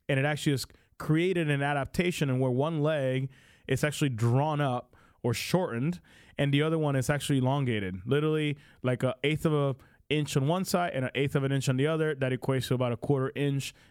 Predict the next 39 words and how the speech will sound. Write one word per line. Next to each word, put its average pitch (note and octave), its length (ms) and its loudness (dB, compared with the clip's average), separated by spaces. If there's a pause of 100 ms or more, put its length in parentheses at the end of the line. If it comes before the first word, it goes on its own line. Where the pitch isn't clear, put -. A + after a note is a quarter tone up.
deviation. F#3+ 720 0
You're A#2+ 120 -4
walking A#2 400 0
around. D#3 600 0 (380)
You A#2 140 0
cannot B2 300 0
understand B2 580 0
why C3 340 0
it B2+ 80 0
is B2+ 200 0
that A#2 320 -2 (260)
one A#2 340 0
of B2+ 100 0
your A#2+ 120 0
pant C3+ 280 -2
legs C3 240 -2
has B2 160 -2
to B2+ 80 -2
be A#2+ 80 0
longer A#2+ 240 0
than G#2+ 100 -4
the A2 120 0
other C3+ 200 0
whenever A#2 200 -2
you A2+ 80 0
go A2+ 100 0
get A2+ 340 -6
dress C3 260 -2
pants C3+ 340 -4
or C3+ 40 -2
something B2+ 260 -4
like B2+ 180 -4
that. D#3+ 260 -2 (880)
And B2 120 0
it's A#2+ 80 0
because D3 640 -2 (640)
your G#2+ 160 -4
body C3 600 -2 (640)
is A#2+ 380 0